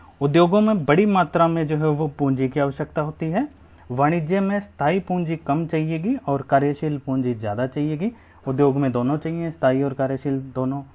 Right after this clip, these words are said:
और व्यापार में स्थायी पूंजी कम चाहिए होती है और, अ, हमारी कार्यशील पूंजी जो है वो व्यापार की प्रकृति में निर्भर करेगी कि कितना बड़ा है और कितना छोटा है। फिर स्कोप हमारा क्षेत्र, उद्योग प्राथमिक गौण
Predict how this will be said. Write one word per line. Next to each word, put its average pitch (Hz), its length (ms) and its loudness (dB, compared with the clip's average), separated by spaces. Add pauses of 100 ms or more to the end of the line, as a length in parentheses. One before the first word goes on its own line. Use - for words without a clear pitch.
(440)
और 123 200 -4
व्यापार 147 420 6
में 185 200 -2
स्थायी 180 380 0
पूंजी 170 400 -2
कम 175 360 -2
चाहिए 175 300 -4
होती 170 240 -4
है 202 80 0
और, 156 300 -2 (220)
अ, 127 40 -10
हमारी 120 560 -4
कार्यशील 151 580 0
पूंजी 135 340 -4
जो 123 140 -6
है 113 80 -8
वो 294 260 -4 (460)
व्यापार 127 340 0
की 135 100 -4
प्रकृति 131 440 -4
में 135 120 -4
निर्भर 127 300 -2
करेगी 127 320 -4
कि - 120 -14
कितना 127 300 -4
बड़ा 120 180 -4
है 127 220 -4
और - 140 -10
कितना 123 320 -8
छोटा 117 340 -12
है। 95 140 -16 (580)
फिर 190 100 4
स्कोप 185 420 2
हमारा 185 340 4 (580)
क्षेत्र, 220 420 0 (1500)
उद्योग 196 540 6 (420)
प्राथमिक 180 500 6
गौण 151 480 2